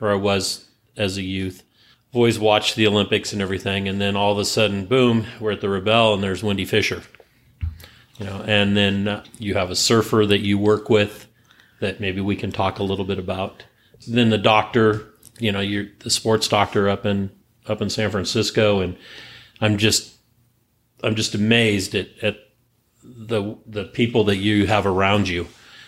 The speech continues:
That, I guess, came from that dot-com era, getting into the, the sports medicine and all that. From the sports medicine into marketing,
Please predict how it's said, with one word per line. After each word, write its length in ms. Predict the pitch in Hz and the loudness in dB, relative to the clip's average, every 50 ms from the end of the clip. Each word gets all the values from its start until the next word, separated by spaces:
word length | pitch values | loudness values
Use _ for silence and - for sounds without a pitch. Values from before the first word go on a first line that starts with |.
| - _ _ _ _ - | -20 _ _ _ _ -12
That, 420 | 117 107 120 113 110 110 - - - - _ _ _ - | -4 0 2 2 2 2 -2 -6 -16 -20 _ _ _ -4
I 100 | - 110 | -2 -2
guess, 320 | 104 101 117 120 117 - - | 2 2 2 2 2 0 -2
came 300 | - - 117 113 104 98 | 0 0 2 2 0 0
from 180 | - 107 101 | -2 -2 -2
that 240 | 101 101 98 95 98 | 0 0 -2 -2 -2
dot-com 680 | 104 104 104 - - - 113 104 101 104 101 101 101 - | -2 -2 -2 -2 -4 -4 -2 -2 0 0 -2 -4 -4 -2
era, 480 | - 110 104 104 104 101 101 98 95 - - - - - _ _ _ _ - 117 | 0 2 2 2 2 2 2 0 -2 -6 -12 -20 -20 -20 _ _ _ _ -4 0
getting 300 | 113 117 107 107 104 101 | 2 2 4 4 4 4
into 280 | 104 104 98 113 110 | 4 2 2 0 -2
the, 360 | 92 92 98 95 92 92 - - _ _ _ _ _ | -2 0 0 -2 -2 -4 -6 -12 _ _ _ _ _
the 140 | - - 104 | -14 -10 -8
sports 420 | - - - - 113 107 98 - | -8 -6 -4 -2 -2 -2 -2 0
medicine 520 | - 104 101 101 104 - - - 98 98 98 | 0 2 2 2 2 0 0 0 0 0 -2
and 100 | 95 98 | -2 -2
all 160 | 98 98 95 92 | -2 -2 -2 0
that. 440 | 104 104 101 98 101 - - - _ - - - - - - _ _ _ _ _ - | 0 0 0 0 -2 -6 -12 -20 _ -20 -20 -20 -20 -20 -20 _ _ _ _ _ -8
From 220 | - - 117 110 | -4 -2 -2 0
the 80 | 104 98 | 0 -2
sports 360 | - - - 151 139 - - | -2 0 2 2 2 2 2
medicine 680 | 135 123 123 123 120 120 - - 120 107 101 101 98 - - | 2 4 4 4 4 4 2 2 2 0 0 -2 -4 -6 -4
into 800 | 123 117 113 113 110 - - 117 110 107 107 104 104 101 98 - - _ _ _ _ _ _ _ | -2 0 0 0 -2 -2 -2 0 0 2 2 0 0 -2 -4 -8 -14 _ _ _ _ _ _ _
marketing, 680 | - 110 113 123 139 135 - 107 92 87 87 92 - | -6 -2 2 2 2 2 0 0 0 -2 -6 -8 -12